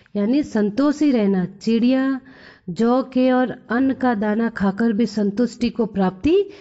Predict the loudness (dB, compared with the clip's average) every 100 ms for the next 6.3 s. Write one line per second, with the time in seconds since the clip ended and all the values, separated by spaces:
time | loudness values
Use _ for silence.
0 | -20 _ -2 -2 0 0 2 0 0 -2
1 | 0 2 2 2 0 0 0 0 2 2
2 | 4 4 2 2 0 0 0 0 0 0
3 | 0 -2 -2 -2 0 0 0 -4 -8 -20
4 | -10 -6 -2 -2 0 -2 -2 -4 -2 0
5 | 2 2 0 0 0 0 -2 -2 -2 0
6 | 0 -2 -2